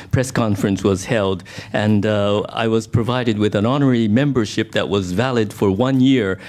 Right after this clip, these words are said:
and, uh, it has already reached its, uh, deadline, and so I was wondering what to do because I was anxious to go to the sushi bar here, but I'm very pleased to have this occasion here today.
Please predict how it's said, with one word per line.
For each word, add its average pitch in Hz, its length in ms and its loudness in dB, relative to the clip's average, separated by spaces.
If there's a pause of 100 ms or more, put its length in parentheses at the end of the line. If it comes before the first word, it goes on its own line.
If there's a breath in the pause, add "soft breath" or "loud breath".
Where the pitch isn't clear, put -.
(120 loud breath)
and, 107 320 -2
uh, 104 380 0
it 127 120 -6
has 120 140 0
already 135 440 0
reached 139 340 -2
its, - 240 -2
uh, 98 420 0
deadline, 110 540 0
and 95 160 -2
so 110 160 2
I 101 100 0
was 104 180 -4
wondering 127 340 0
what 139 180 -2
to 127 100 0
do 135 160 2
because 101 400 -2
I 101 140 0
was 101 280 -2 (260 loud breath)
anxious 127 520 -2
to 117 100 0
go 123 160 2
to 120 140 -2
the 101 120 2
sushi 175 340 0
bar 95 220 0
here, 95 280 0 (180 loud breath)
but 107 100 0
I'm 101 160 0
very 131 220 0
pleased 123 300 -2
to 113 80 -2
have 117 140 -2
this 104 180 -4
occasion 104 440 0
here 101 220 2
today. 104 440 -2